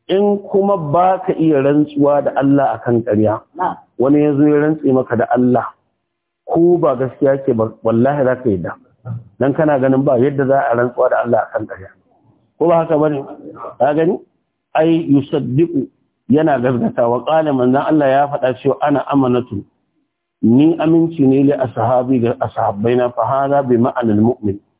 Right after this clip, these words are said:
Wannan da ma'anan al-mu'min. Wa min asma'ihi ta'ala, daga cikin sunayen Allah akwai al-qudus ko al-quddus, wa ma'anahu al-munazzah anin naqa'is,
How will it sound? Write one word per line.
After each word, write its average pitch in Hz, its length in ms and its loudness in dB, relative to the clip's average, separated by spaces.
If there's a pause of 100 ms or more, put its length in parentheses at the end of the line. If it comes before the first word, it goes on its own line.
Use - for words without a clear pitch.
(320)
Wannan 139 280 2
da 123 80 0
ma'anan 127 460 0
al-mu'min. 107 480 0 (560)
Wa 123 140 0
min 156 200 4
asma'ihi 147 880 0
ta'ala, 139 400 2
daga 123 220 -2
cikin 143 400 -2
sunayen 143 480 2
Allah 143 320 2
akwai 143 320 -2
al-qudus 117 520 0 (640)
ko 147 140 2
al-quddus, 131 640 0
wa 120 220 0
ma'anahu 139 440 0
al-munazzah 123 800 0
anin 123 320 2
naqa'is, 107 680 -4